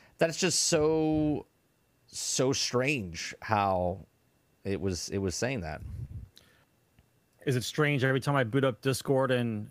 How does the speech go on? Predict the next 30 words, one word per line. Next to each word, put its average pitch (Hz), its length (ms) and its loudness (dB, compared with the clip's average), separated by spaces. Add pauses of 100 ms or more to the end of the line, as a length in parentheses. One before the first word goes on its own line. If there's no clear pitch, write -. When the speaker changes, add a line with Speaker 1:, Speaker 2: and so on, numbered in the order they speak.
(140)
Speaker 2:
and 110 280 -4
YouTube, 131 680 0
I 107 140 0
have 117 180 2
to 110 120 -2
keep 123 240 -2
resetting 117 420 0
the 104 80 -2
sound 113 480 -2 (140)
for 113 160 -4
my 95 180 -2
headset 117 460 0 (280)
every 107 220 0
time. 120 320 2 (400)
Speaker 1:
Yeah, 240 240 4
I 247 140 2
don't, 285 260 0
I 220 140 4
don't 262 180 2
know 226 120 6
why, 151 880 4 (140)
I 156 80 4
don't 202 120 4
know 185 80 6
why 131 380 4
it 120 220 0
does 120 280 4
that, 214 400 2 (1800)
but 131 300 0 (440)
it, 143 140 0